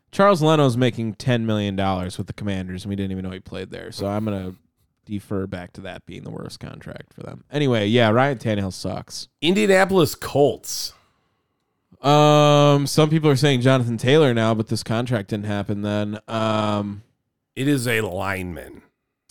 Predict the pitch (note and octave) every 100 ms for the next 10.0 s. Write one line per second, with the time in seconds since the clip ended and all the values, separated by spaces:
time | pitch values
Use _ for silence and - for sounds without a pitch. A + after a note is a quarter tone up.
0 | _ _ _ _ _ A2 A2 G#2 A#2+ C3+
1 | C#3 C#3+ C#3 C3 C3+ - G#2 C3 B2+ B2
2 | A#2 G#2+ - A2+ G#2+ G2 F#2 - F#2+ F#2+
3 | G#2 A2+ - G2 F2 - - A2 A#2+ G#2+
4 | G2 G#2+ A2 G#2+ A#2 A2+ G#2+ - - G#2+
5 | G#2+ G#2+ G2 G2 A#2 A#2+ A#2 G#2+ - A2
6 | F#2+ - A2+ A#2+ F2+ C2+ - _ _ _
7 | _ _ G#2 G#2+ A2 A2+ A2 G#2+ - -
8 | - - _ _ _ _ _ _ _ _
9 | _ _ _ A#2 A2+ A2+ G2+ F#2+ F2+